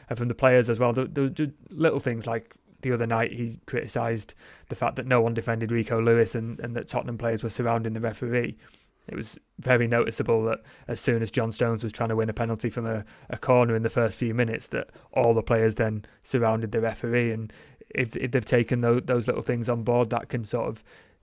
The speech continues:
sort of manufacture the fire and passion that, that he wants. And it, it seems like the message was, was definitely, definitely heard, and he might not, he, he will want to see the, the reaction over a longer period of time. But, um, yeah, the, the short-term effects seem to have been that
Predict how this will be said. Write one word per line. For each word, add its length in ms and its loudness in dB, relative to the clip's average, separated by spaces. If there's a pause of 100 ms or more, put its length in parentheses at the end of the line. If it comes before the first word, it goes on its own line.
(160)
sort 160 -2
of 60 -4
manufacture 760 2
the 100 -2
fire 400 0
and 220 -6
passion 360 -4
that, 260 -8
that 180 -8
he 160 -4
wants. 420 -4
And 220 -12 (260)
it, 180 -4
it 180 -6
seems 340 0
like 320 -4 (260)
the 80 -8
message 400 -6
was, 280 -10
was 180 -8
definitely, 600 -10 (360)
definitely 320 -2
heard, 280 2
and 220 -4
he 120 -6
might 260 0
not, 260 -6
he, 420 -10
he 140 0
will 120 4
want 200 2
to 80 -12
see 220 -2
the, 200 0
the 120 -8
reaction 320 -4
over 160 -2
a 60 0
longer 220 -2
period 280 -2
of 80 -8
time. 360 -2
But, 180 -4 (400)
um, 440 -8 (300)
yeah, 240 -4 (440)
the, 80 -8
the 180 -6
short-term 500 2
effects 380 -4
seem 200 -4
to 120 -8
have 140 -6
been 260 -6
that 160 -8